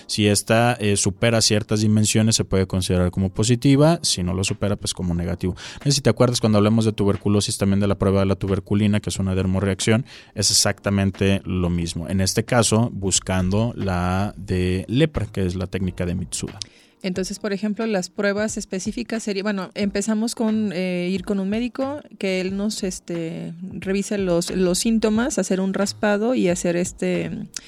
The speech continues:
Speaker 2: esta prueba que nos mencionabas, ¿no? Con algunos agentes muy particulares que van a determinar si tenemos o no esta enfermedad. Y bueno, creo que la, la pregunta, eh,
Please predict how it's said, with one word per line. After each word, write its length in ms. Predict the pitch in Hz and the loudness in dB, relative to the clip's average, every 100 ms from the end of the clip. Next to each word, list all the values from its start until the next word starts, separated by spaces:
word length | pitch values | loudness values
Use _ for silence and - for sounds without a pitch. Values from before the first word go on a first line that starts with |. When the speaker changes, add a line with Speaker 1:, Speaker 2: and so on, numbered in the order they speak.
| - - - | -20 -20 -2
Speaker 2:
esta 280 | 202 - 220 | 0 0 -2
prueba 240 | 202 202 | 0 0
que 100 | 202 | -2
nos 200 | 175 175 | -6 -4
mencionabas, 680 | 175 175 180 175 165 165 170 | -6 -4 -4 -2 -4 -4 -6
¿no? 140 | 180 | -8
Con 200 | 190 175 | -6 -6
algunos 380 | 165 165 175 190 | -6 -6 -6 -6
agentes 380 | 180 180 175 185 | -4 -6 -6 -4
muy 100 | 180 | -4
particulares 600 | 180 180 180 196 185 180 | -4 -6 -4 0 0 0
que 60 | 175 | -4
van 100 | 165 | -6
a 80 | 165 | -4
determinar 460 | 170 165 160 156 | -4 -4 -6 -6
si 120 | - | -8
tenemos 500 | 175 156 151 160 170 | -8 -8 -8 -6 -4
o 40 | 156 | -4
no 200 | 156 151 | -4 -4
esta 240 | 165 - 170 | -6 -4 -6
enfermedad. 520 | 175 165 160 160 165 - - - - - | -6 -8 -6 -8 -10 -14 -20 -20 -20 0
Y 80 | 214 | 2
bueno, 240 | 226 208 | 4 2
creo 120 | 214 | 0
que 120 | 214 285 | -2 0
la, 240 | 254 - | 2 0
la 240 | 196 190 190 | 0 0 0
pregunta, 720 | 190 196 226 220 226 269 - | -2 0 -2 -2 -4 -4 -4
eh, 640 | 190 190 185 180 180 | 0 2 2 2 2